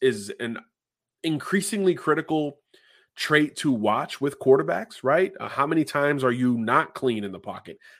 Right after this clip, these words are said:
How many times are you able to step into your throw, um, i-, in those windows? Those are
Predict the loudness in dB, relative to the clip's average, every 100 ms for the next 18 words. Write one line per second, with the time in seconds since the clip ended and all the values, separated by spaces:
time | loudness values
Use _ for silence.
0 | 0 4 4 2 2 2 2 0 -8 -20
1 | _ -2 0 2 4 4 2 -2 -4 -2
2 | -4 -2 -2 -2 -4 -2 -2 -4 -4 -2
3 | -2 -2 -8 -16 _ _ -4 -2 -2 -4
4 | -4 0 2 4 2 0 -2 -2 -6 -8
5 | -14 -16 -4 4 6 6 4 -4 2 4
6 | 4 2